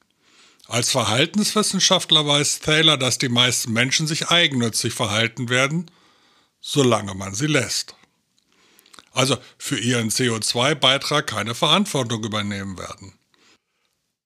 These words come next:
Als Ökonom sieht er als wichtigstes Mittel die Bepreisung von C O zwei im Inland und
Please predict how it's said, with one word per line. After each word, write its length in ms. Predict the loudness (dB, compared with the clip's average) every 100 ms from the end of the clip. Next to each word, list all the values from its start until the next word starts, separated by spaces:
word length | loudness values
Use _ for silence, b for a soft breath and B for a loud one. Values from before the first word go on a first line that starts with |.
| _ -6
Als 200 | -2 -2
Ökonom 760 | -2 -2 0 2 4 2 -2
sieht 280 | -2 -2 2
er 100 | 0
als 300 | 0 -2 0
wichtigstes 680 | 0 2 0 0 0 0 0
Mittel 260 | 0 2
die 120 | 0
Bepreisung 720 | -2 -4 -4 0 2 2 0 0
von 180 | -2 0
C 220 | 0 2
O 80 | 0
zwei 360 | -2 0 0
im 100 | 0
Inland 500 | 0 0 0 -4 -10 -16 _ _ _ _ _ _
und 400 | 0 2 0 -6